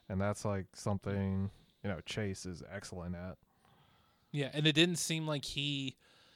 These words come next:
Speaker 2: uh, knew r-, route trees and playbook enough to, like, you know,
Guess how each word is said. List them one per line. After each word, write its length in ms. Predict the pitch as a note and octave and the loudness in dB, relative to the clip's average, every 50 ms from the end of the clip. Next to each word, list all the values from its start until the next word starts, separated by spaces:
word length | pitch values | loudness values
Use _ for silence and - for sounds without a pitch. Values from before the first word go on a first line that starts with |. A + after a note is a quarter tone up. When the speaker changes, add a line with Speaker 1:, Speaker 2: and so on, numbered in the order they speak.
| - - _ _ _ _ _ - - | -20 -20 _ _ _ _ _ -6 -4
Speaker 2:
uh, 320 | C3+ B2+ A#2+ A2+ A2 G#2+ - - | -2 -2 -2 -4 -6 -10 -10 -10
knew 720 | C#3 C#3+ C3+ C#3 C#3 C#3 C#3 C#3 C3+ C3 - B2 B2 B2+ - - | -6 -4 0 0 2 2 2 0 -2 -4 -8 -10 -12 -12 -8 -4
r-, 80 | B2+ | 0
route 260 | A#2+ A#2+ B2 C#3+ D3+ | 0 2 2 2 2
trees 640 | - - - E3 D#3 D#3+ E3 E3+ E3+ E3 - - - - - | 2 4 4 6 6 6 6 4 2 2 0 0 0 0 0
and 140 | C#3 A#2+ - | 0 0 2
playbook 400 | - C#3+ C#3+ D3+ F3+ G3 - - | 4 4 4 4 2 0 0 0
enough 380 | G3 G3+ G#3 G3+ - - - | 0 2 0 0 0 -4 -4
to, 120 | - - C3 | -2 0 0
like, 380 | B2 B2 A#2+ B2 A#2 - - - _ - - - | 2 0 -2 -2 -6 -8 -14 -16 _ -18 -6 -2
you 80 | - C3 | 0 0
know, 260 | A#2 A2 G#2+ A2+ | 0 0 -4 -8